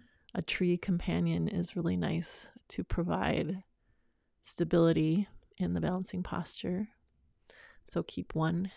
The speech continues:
nearby. And let's just begin in standing if you're already there.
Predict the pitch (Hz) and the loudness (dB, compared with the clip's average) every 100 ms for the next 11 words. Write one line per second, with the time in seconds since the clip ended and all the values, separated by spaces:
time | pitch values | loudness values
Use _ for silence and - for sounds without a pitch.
0 | - 185 180 190 220 185 175 - - - | -6 -2 0 0 0 2 0 -2 -16 -20
1 | - - - - - - - _ - _ | -18 -18 -20 -20 -20 -20 -20 _ -20 _
2 | _ _ _ _ _ _ _ _ _ _ | _ _ _ _ _ _ _ _ _ _
3 | _ _ _ - _ _ _ _ _ - | _ _ _ -20 _ _ _ _ _ -2
4 | 214 214 220 220 - - - 226 233 262 | 4 4 4 2 -6 -12 0 2 2 2
5 | 240 247 226 220 208 202 - - 208 208 | 2 4 6 8 8 6 4 8 10 10
6 | 175 165 175 - - - - - - - | 6 4 2 -2 -8 -10 -12 -12 -10 2
7 | 180 - 175 165 165 160 175 180 180 175 | 2 2 -2 0 0 0 0 -2 -2 -2
8 | 190 | -4